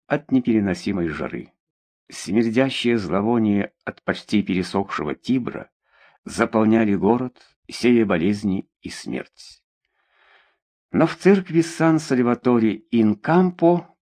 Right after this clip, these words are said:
где заканчивалась вечерняя молитва, царила свежесть подземелья. Спрятавшись за колонной, рядом с исповедальней, из которой она только что вышла,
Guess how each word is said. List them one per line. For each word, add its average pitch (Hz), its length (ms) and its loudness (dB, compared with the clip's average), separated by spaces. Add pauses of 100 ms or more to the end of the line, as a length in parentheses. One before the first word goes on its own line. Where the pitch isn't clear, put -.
где 101 240 -4
заканчивалась 104 760 -2
вечерняя 80 540 -4
молитва, 175 600 -2 (420)
царила 160 460 0
свежесть 131 680 -6
подземелья. 65 840 -8 (760)
Спрятавшись 131 960 -2
за 107 160 -4
колонной, 117 680 2 (420)
рядом 110 380 2
с - 120 -8
исповедальней, 107 880 -2 (320)
из 95 200 -4
которой 123 440 0
она 90 300 -2
только 104 300 -4
что - 200 -10
вышла, 101 520 -6